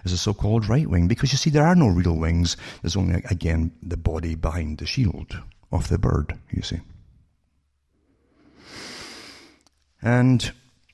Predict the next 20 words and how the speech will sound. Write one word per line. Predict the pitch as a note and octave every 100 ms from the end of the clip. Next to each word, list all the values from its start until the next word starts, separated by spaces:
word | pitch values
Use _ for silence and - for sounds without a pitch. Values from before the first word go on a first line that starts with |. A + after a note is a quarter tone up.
| _ _ _ _ _ _ _ -
so | D#3+
that's, | D3 D3+
that's | - D3
how | -
the, | G#2
the | F#2 -
world | F#2 F#2 E2+
really | E2+
goes | E2+ F2 E2+
today. | D#2 D#2 D#2+ D#2 - _ _ - - _ _ _ -
And | G2 G2
we're |
well | F#2 A2 G2+
managed | D#2+ D2+ D#2 E2 -
to |
go | G2
along | E2+ F2 F2
with | F2
it | -
all, | - F#2+